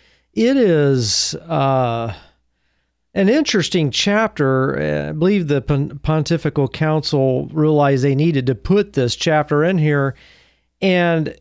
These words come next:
I guess if I was to write this document, I would not have thought about inserting, uh, the, the topic that's in chapter two, but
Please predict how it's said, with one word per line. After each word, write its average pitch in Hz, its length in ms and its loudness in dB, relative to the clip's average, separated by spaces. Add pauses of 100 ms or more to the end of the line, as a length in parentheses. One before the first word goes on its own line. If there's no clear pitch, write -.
I 269 200 -2
guess 202 340 0
if 165 160 -2
I 170 160 2
was 139 520 -2
to 143 180 -2
write 143 340 0
this 147 180 0
document, 139 540 0
I 131 80 0
would 127 260 0
not 131 240 -2
have 123 200 -2
thought - 680 -4
about 117 440 -6
inserting, 135 960 -2
uh, 123 300 -2
the, 127 280 -4
the 131 380 -10 (220)
topic 147 480 0
that's 143 220 -2
in 135 100 0
chapter 143 400 -2
two, 156 340 0 (440)
but 143 400 -2